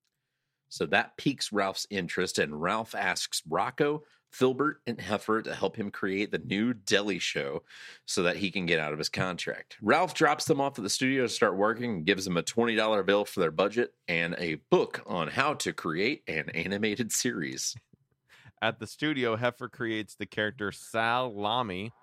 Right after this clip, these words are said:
Speaker 2: Rocco creates Betty Baloney. "She's a girl," he <laughs> says. And Filbert creates Lester Rockford, uh, who is a really well-drawn piece of cheese. Heifer changes the drawing and calls him Mister Cheese.
Speaker 1: And that does not set well with Filbert.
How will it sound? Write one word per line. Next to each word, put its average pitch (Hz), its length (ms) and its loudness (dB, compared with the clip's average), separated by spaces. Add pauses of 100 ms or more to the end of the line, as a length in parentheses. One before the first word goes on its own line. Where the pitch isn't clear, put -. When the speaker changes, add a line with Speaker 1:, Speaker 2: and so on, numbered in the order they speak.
(300)
Speaker 2:
Rocco 107 320 0
creates 104 360 -4 (140)
Betty 107 220 2
Baloney. 101 580 -2 (380)
"She's 127 260 -2
a 95 80 -2
girl," 107 320 4
he 107 160 -8
<laughs> - 0 -
says. 135 520 -2 (280)
And 113 300 0
Filbert 131 420 0
creates 117 440 -4
Lester 131 720 -2
Rockford, 104 680 -4 (380)
uh, 95 480 2
who 110 140 -2
is 101 80 -2
a 98 80 2
really 117 400 0
well-drawn 110 560 0
piece 107 220 -8
of 95 80 -10
cheese. 90 460 -10
Heifer 107 240 -4
changes 113 480 -6
the 101 100 -12
drawing 139 360 0
and 107 140 -8
calls 95 260 -6
him 90 260 -8
Mister 90 280 -10
Cheese. - 400 -18 (1000)
Speaker 1:
And 87 120 -2
that 78 180 -2
does 82 220 -4
not 82 180 -2
set - 320 0
well 85 260 -2
with 92 140 -4
Filbert. 85 460 0